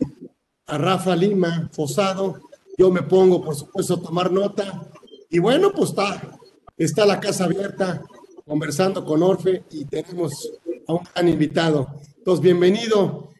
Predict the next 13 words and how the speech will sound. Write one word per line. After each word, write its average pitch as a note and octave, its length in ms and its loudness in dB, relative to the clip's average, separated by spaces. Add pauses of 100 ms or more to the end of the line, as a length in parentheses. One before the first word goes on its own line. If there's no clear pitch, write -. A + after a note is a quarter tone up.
(100)
eh, F3+ 260 -2
por E3 160 -2
supuesto, F3+ 460 0
doctor G3 360 2
Rafa G3 280 2
Lima G#3 280 0
Fosado, G3 460 -2
que E3+ 60 -8
está G3 200 -2
con F#3+ 120 -4
nosotros. D#3+ 420 -6
Gracias, G#3+ 400 0
Rafa. F3+ 560 -2